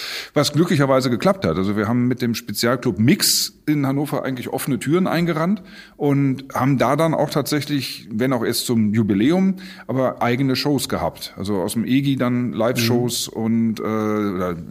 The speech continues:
Speaker 1: Live on Tape, aber eben schöne Shows mit Live-Publikum, ausverkauftem Haus plus Kameras und eben nicht Studio plus Publikum. Das ist ein großer Unterschied.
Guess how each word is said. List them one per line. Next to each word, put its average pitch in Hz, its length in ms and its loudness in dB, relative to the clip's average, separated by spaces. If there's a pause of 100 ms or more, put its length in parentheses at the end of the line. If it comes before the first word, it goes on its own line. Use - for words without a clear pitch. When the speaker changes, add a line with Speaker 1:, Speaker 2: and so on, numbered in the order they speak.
Speaker 1:
Live 90 240 -4
on 98 120 -4
Tape, 135 280 -2
aber 90 300 -6
eben 95 480 -6
schöne 127 280 2
Shows 127 320 0
mit 120 120 0
Live-Publikum, 139 680 0
ausverkauftem 123 640 -4
Haus 127 240 -4
plus 135 220 -4
Kameras 117 480 -2 (320)
und 123 100 0
eben 113 220 2
nicht - 360 0
Studio 120 480 4
plus 120 320 -2
Publikum. 120 520 0
Das - 220 -20
ist - 80 -10
ein - 60 0
großer 117 220 0
Unterschied. 123 460 -2